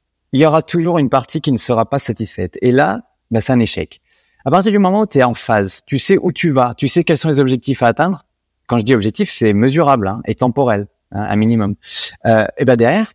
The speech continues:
tu, tu mets les moyens qu'il faut, tu fais les actions qui, qui vont bien. Et Sten le disait, on a un recul, euh, suffisant pour savoir aujourd'hui vers quoi il faut tendre. Euh, maintenant, t'as un expert comptable,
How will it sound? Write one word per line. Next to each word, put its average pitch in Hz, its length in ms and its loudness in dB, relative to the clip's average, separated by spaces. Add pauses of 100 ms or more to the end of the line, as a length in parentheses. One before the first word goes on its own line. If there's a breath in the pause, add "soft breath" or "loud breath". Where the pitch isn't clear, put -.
(160)
tu, 143 280 -2
tu - 140 -4
mets 160 140 0
les 175 80 2
moyens 131 440 0 (180)
qu'il - 140 -6
faut, 247 360 0
tu - 140 -6
fais - 120 0
les 165 140 4
actions 151 300 0
qui, 120 200 -4 (140)
qui - 140 -4
vont 113 120 2
bien. 202 220 0
Et 101 320 0
Sten 123 240 -2
le 117 60 2
disait, 147 400 0 (240)
on 110 120 0
a 101 560 2
un 104 120 -6
recul, 123 420 0
euh, 101 240 2
suffisant 127 460 0
pour 113 180 -6
savoir 151 380 2
aujourd'hui 117 480 0 (920)
vers 120 200 2
quoi 165 140 4
il 143 40 2
faut 160 140 0
tendre. 117 340 -2 (480)
Euh, 117 320 2
maintenant, 135 480 0 (920)
t'as 123 120 2
un 131 80 4
expert 143 320 0
comptable, 147 340 0